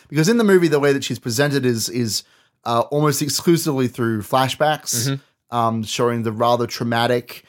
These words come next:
Speaker 1: but effective upbringing that, that Enola's mother.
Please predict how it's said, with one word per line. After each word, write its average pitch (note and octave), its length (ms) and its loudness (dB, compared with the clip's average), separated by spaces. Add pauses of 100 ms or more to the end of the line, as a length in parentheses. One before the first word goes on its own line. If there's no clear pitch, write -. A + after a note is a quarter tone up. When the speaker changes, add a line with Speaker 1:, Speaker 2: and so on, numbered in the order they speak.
(240)
Speaker 1:
but B2 160 0
effective B2 680 -4
upbringing C3 440 -2
that, A#2 280 0
that A2+ 320 -4
Enola's A2+ 440 -4
mother. A2+ 420 0